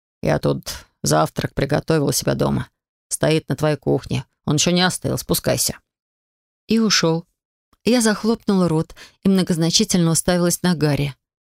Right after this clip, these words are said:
"Что за..." начала было я, и тут мой мозг воспроизвёл недавние события. "Вот же чёрт!" Посмотрела на фамильяра. "Я только что вспомнила. Инквизитор меня вытащил из кресла". Уронила лицо на ладони и промычала:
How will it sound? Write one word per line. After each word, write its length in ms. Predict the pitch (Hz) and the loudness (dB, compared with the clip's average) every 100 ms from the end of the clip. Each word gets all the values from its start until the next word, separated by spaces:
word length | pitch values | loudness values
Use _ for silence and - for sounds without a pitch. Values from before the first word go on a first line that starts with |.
| _ _ - | _ _ -8
"Что 540 | - - _ - 262 | -8 -8 _ -2 0
за..." 300 | 220 226 208 - _ _ - | 2 2 0 -6 _ _ -2
начала 380 | 196 - 202 185 | 0 2 2 0
было 220 | 165 175 | 2 2
я, 220 | 180 196 | 4 2
и 140 | - 175 | 0 0
тут 200 | 214 - | 0 0
мой 180 | 175 | 2
мозг 320 | 175 190 - - | 2 2 0 -4
воспроизвёл 640 | 175 - 165 160 185 208 | -4 0 0 2 2 2
недавние 460 | 180 156 180 175 175 | 2 2 2 2 2
события. 600 | 190 160 143 - 135 156 _ _ _ _ _ _ _ - | 0 0 -2 -2 -4 -6 _ _ _ _ _ _ _ -6
"Вот 180 | 233 - | -4 0
же 180 | - | 0
чёрт!" 720 | 202 - - 185 139 - - - _ _ _ - | 0 0 0 0 -2 -6 -18 -20 _ _ _ -2
Посмотрела 520 | 175 190 185 214 202 | 0 2 2 2 2
на 100 | 185 | 0
фамильяра. 640 | 180 185 180 165 147 147 - _ _ _ _ _ _ _ _ | 0 2 2 2 0 -2 -8 _ _ _ _ _ _ _ _
"Я 100 | - | -6
только 360 | - - 208 - | -4 -2 -2 -2
что 180 | - 185 | -2 -2
вспомнила. 680 | - - 202 170 156 143 151 _ _ _ | -4 -4 0 2 2 -2 -6 _ _ _
Инквизитор 600 | - 196 190 202 214 185 170 | -2 0 2 2 2 0 0
меня 260 | 175 175 | 2 2
вытащил 420 | 170 175 156 165 | 0 0 0 2
из 120 | 165 - | 0 0
кресла". 520 | 165 156 - 180 196 _ _ _ _ _ _ _ _ _ _ _ | 0 0 0 -2 -4 _ _ _ _ _ _ _ _ _ _ _
Уронила 400 | 196 208 214 220 | 0 2 2 2
лицо 280 | 202 196 208 | 2 2 0
на 140 | 196 | 2
ладони 360 | 185 185 202 196 | 2 2 0 0
и 40 | |
промычала: 640 | 185 190 196 - 175 156 | 0 0 2 2 2 0